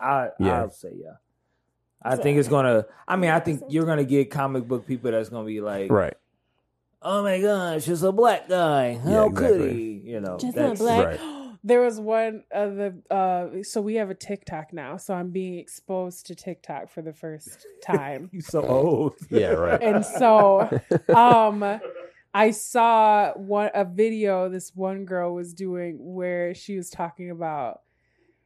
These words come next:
Speaker 3: um, I don't remember what the song was or what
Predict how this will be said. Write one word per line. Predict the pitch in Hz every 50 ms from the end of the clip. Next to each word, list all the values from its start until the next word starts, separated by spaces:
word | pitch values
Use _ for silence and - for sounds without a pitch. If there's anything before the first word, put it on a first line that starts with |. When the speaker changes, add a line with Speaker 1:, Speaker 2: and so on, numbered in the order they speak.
| _ _ -
Speaker 3:
um, | 185 185 180 170 165 165 165 165 - _
I | 190 202 202
don't | 196 185 180
remember | 175 175 170 170 165
what | 165 160 160 -
the | - 156
song | - - 151 147 151 151 151
was | 143 156 165 - 165
or | 160
what | 151 147 147 127 110 78 -